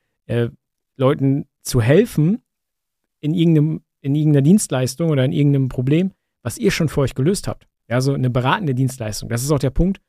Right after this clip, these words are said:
wo ich Leuten immer sage, „Hey, starte damit.“ Ganz einfaches Beispiel. Du hast in deinem Leben schon Probleme für dich gelöst. Egal, an welcher Stelle du gerade stehst. Vielleicht bist du alleinerziehende Mutter und hast es geschafft,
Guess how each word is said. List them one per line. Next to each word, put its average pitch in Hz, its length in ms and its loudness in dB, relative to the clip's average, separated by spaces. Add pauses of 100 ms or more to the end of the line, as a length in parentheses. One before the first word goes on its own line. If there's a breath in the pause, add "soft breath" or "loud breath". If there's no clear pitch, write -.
(220)
wo 127 60 -12
ich - 100 -6
Leuten 147 260 0
immer 180 220 -2
sage, 147 240 -2
„Hey, 139 160 0
starte 135 360 -6
damit.“ 147 460 -6 (460)
Ganz 135 180 -4
einfaches 123 360 -2
Beispiel. 196 400 -6 (520)
Du 143 120 0
hast 170 200 0
in 139 100 0
deinem 135 180 2
Leben 156 240 4
schon 139 200 -2
Probleme 139 360 2
für - 140 -6
dich 107 160 -10
gelöst. - 440 -20
Egal, 165 460 0
an 151 100 0
welcher 143 160 4
Stelle 156 240 2
du 143 80 2
gerade 135 240 -2
stehst. 151 340 -6 (300)
Vielleicht 139 260 0
bist - 180 -4
du 151 60 -2
alleinerziehende 127 540 2
Mutter 160 380 2
und 131 280 -2
hast 135 240 -2
es 131 260 -6
geschafft, - 400 -4